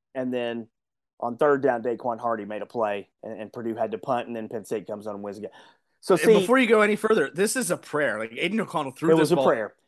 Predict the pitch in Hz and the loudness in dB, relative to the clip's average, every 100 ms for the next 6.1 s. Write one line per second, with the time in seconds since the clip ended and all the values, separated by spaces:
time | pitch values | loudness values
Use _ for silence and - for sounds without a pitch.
0 | _ - 147 180 165 147 143 185 196 185 | _ 2 2 2 0 0 4 6 8 6
1 | 180 196 139 170 - - 190 214 214 147 | 4 4 4 2 2 -2 0 2 0 0
2 | 196 233 240 240 190 175 151 156 143 151 | -2 0 0 0 -2 -6 -4 -4 -4 -8
3 | - - _ _ 175 165 147 151 143 190 | -10 -18 _ _ 0 2 2 2 4 4
4 | 180 196 - 170 175 127 151 - - - | 4 0 2 0 0 -4 -10 -12 -16 -8
5 | 262 269 175 254 277 196 208 185 165 - | -6 -6 -4 0 0 0 2 2 2 -2
6 | 143 | -2